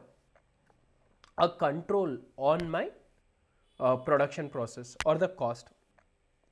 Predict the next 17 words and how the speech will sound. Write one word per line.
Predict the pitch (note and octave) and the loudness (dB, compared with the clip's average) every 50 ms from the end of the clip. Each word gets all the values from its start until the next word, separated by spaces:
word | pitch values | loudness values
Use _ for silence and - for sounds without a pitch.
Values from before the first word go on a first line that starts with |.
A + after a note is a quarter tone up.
| _ _ _ _ _ _ _ - - - - _ _ _ _ _ _ _ - | _ _ _ _ _ _ _ -20 -20 -20 -20 _ _ _ _ _ _ _ -12
We | E3 D#3 G#3 C4 C#4 | -4 0 0 0 2
always | - G3 G3 G3+ A3+ C4+ D#4+ F4+ F4+ - - | 4 6 6 6 6 4 2 0 -4 -4 -4
say | - C4+ C#4 - | -2 -2 -2 -2
a | - A3 | -2 -4
standard | G#3+ - - - E3+ C#3 C#3+ F#3 G#3 A3+ A#3 A3+ A3+ - | -6 -6 -4 -2 0 0 0 0 -2 -4 -4 -6 -6 -4
cost | G3+ F#3 E3+ E3 - - | -4 -4 -4 -4 -8 -12
is | F3+ - | -10 -8
a | A#3 | -8
predetermined | A3+ - - E3+ F3+ F#3 F#3+ F3 E3+ E3 D#3 D3+ C#3+ C#3 C#3 C#3 | -8 -6 -6 -4 -4 -4 -4 -6 -6 -6 -4 -4 -4 -6 -6 -10
price. | - B2 A2 A2+ A#2 - - - _ _ _ _ _ _ _ _ _ _ _ _ _ _ _ _ _ _ _ _ _ _ - | -10 -10 -10 -10 -10 -14 -16 -20 _ _ _ _ _ _ _ _ _ _ _ _ _ _ _ _ _ _ _ _ _ _ -20
Standard | - - E3 C3+ C#3+ D#3+ F#3 G#3+ A3+ - - | -8 -4 0 0 0 0 0 -2 -4 -4 -4
cost | G3 F3 F3 F3 - F3 | -4 -4 -4 -4 -6 -10
is | E3+ - - | -8 -6 -6
what? | G3+ A4 - - - _ _ _ _ _ - - - - - _ _ _ _ _ _ _ _ _ _ _ _ _ _ _ _ _ _ _ _ _ _ _ _ _ _ _ _ _ _ _ _ _ _ _ _ _ _ _ _ _ _ _ _ _ _ _ _ _ _ _ _ _ _ _ - | -8 -8 -8 -12 -20 _ _ _ _ _ -18 -16 -16 -18 -20 _ _ _ _ _ _ _ _ _ _ _ _ _ _ _ _ _ _ _ _ _ _ _ _ _ _ _ _ _ _ _ _ _ _ _ _ _ _ _ _ _ _ _ _ _ _ _ _ _ _ _ _ _ _ _ 0
A | A3 A3+ | 0 0
predetermined | A3+ A3 - A#3 A#3+ B3 A3 A#3 G3+ G3+ G3+ F#3 F#3 E3 D#3 D3 - - _ | 0 -2 -2 0 0 0 -2 -4 -4 -2 -2 0 0 -2 -4 -6 -10 -10 _
pr-, | D3 D3 C#3+ | -4 -4 -4